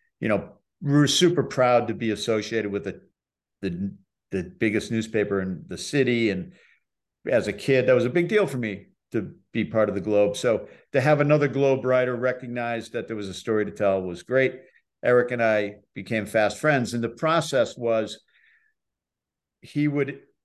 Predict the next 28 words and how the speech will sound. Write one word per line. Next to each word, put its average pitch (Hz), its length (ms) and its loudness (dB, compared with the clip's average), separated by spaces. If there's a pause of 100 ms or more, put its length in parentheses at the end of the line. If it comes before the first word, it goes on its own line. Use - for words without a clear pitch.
I 127 140 -2
showed 156 360 4
him 147 140 2
my 127 220 -2
table 120 340 -4
of 123 60 -6
contents, 127 760 -8 (680)
and 110 200 2
we 117 100 2
used 147 260 4
that 139 140 4
as 120 140 2
a 117 60 -4
roadmap. 110 600 0
And 107 100 -4
he 131 200 -4
would 131 160 0
ask 120 300 2
me, 117 400 -6
we 120 120 -6
would 117 160 -4
interview 120 320 -2
these, 107 300 -6 (200)
uh, 107 200 0
tape 131 260 0
record 120 360 -2
our 104 160 2 (140)
discussions 95 720 -4